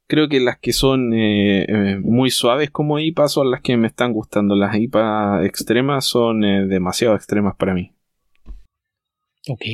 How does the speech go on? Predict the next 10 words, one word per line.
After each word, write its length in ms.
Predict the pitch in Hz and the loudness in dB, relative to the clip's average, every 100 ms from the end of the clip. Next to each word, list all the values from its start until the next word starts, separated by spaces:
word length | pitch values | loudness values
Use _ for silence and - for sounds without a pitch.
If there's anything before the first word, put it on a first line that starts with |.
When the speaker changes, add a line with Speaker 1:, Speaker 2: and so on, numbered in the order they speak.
| 151 _ _ _ _ _ _ _ - - - _ _ _ _ _ - | -10 _ _ _ _ _ _ _ -14 -14 -14 _ _ _ _ _ -4
Speaker 1:
O 160 | 113 - | -4 -2
I 100 | 117 | -6
P 380 | - 104 104 101 | -6 -6 -4 -2
As, 320 | 98 - - - | -4 -8 -12 -4
para 220 | 98 98 | 0 0
que 100 | 92 | 2
nadie 220 | 98 95 | 2 0
se 160 | 95 95 | 0 -2
enoje. 340 | 92 - - - _ _ _ - | -2 -4 -10 -12 _ _ _ -6
Beto, 340 | - 277 | -2 -2